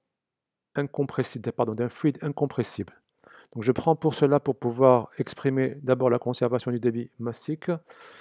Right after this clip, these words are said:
un tube de courant. Donc plusieurs lignes de courant qui s'appuient sur un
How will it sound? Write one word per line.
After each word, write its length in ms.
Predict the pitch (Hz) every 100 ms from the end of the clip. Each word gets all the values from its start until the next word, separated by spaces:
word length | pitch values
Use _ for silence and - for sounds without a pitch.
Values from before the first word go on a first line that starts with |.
| - - -
un 140 | 131
tube 260 | 131 - 139
de 100 | 127
courant. 360 | - 117 98
Donc 160 | 95 95
plusieurs 360 | - 127 127 120
lignes 160 | 143
de 100 | 135
courant 380 | 131 139 113 135
qui 120 | 151
s'appuient 340 | 123 127 - 113
sur 200 | -
un 120 | 101